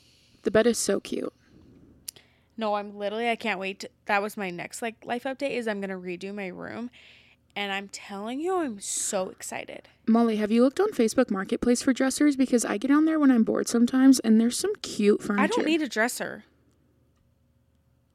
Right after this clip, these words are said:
Speaker 1: Why did you guys have a dresser before?
Speaker 2: Because it came with that set, and it was ugly.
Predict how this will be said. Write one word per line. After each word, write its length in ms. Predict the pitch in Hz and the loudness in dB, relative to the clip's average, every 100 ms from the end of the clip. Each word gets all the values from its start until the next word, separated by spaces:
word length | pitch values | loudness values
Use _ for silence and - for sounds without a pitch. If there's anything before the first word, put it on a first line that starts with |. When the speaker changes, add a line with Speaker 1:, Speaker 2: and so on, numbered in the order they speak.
| _ | _
Speaker 1:
Why 140 | 220 226 | -4 0
did 140 | 240 | 0
you 60 | 247 | 2
guys 140 | 233 | 2
have 100 | 240 | 2
a 60 | 214 | 2
dresser 280 | 220 226 | 2 2
before? 440 | 214 202 285 - - - - - _ _ _ _ _ _ _ _ _ _ _ _ 381 _ _ _ _ _ _ _ _ _ | -2 0 0 0 -4 -16 -20 -20 _ _ _ _ _ _ _ _ _ _ _ _ _ _ _ _ _ _ _ _ _ _
Speaker 2:
Because 340 | - 240 277 247 | -12 -6 -4 -2
it 100 | 247 | -6
came 220 | - 226 | -6 -8
with 160 | 240 - | -8 -6
that 200 | 233 - | -8 -8
set, 380 | - 226 196 | -8 -8 -8
and 140 | - 202 | -8 -10
it 60 | |
was 140 | 202 202 | -10 -10
ugly. 540 | 214 214 - - 220 | -12 -12 -14 -16 -20